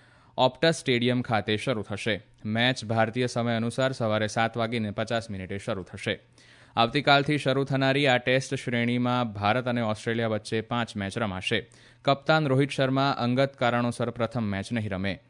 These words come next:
તેમની ગેરહાજરીમાં જસપ્રીત બુમરાહ ભારતીય ટીમનું નેતૃત્વ કરશે. ઉપરાંત, ભારતીય બેટ્સમેન શુભમન ગિલ પણ ઈજાગ્રસ્ત હોવાથી પ્રચમ-, પ્રથમ મેચ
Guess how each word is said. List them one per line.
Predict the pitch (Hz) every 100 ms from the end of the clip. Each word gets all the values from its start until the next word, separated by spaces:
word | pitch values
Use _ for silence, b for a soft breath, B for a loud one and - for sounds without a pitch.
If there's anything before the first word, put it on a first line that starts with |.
| _
તેમની | 110 110 107
ગેરહાજરીમાં | 110 117 120 117 127 131 143
જસપ્રીત | 120 117 - 123
બુમરાહ | 113 117 120 127 147 b b b b b b b -
ભારતીય | 107 120 127 156 156
ટીમનું | 123 117 120
નેતૃત્વ | 120 110 107 98
કરશે. | 104 104 139
ઉપરાંત, | 131 113 117 117 110
ભારતીય | 104 110 110 143
બેટ્સમેન | 131 120 - 123
શુભમન | 123 123 123 123
ગિલ | 120 131
પણ | 117 113
ઈજાગ્રસ્ત | 113 113 123 123 127 -
હોવાથી | 113 110 117 117 104
પ્રચમ-, | 113 110 123 117
પ્રથમ | - 113 - 139
મેચ | 120 101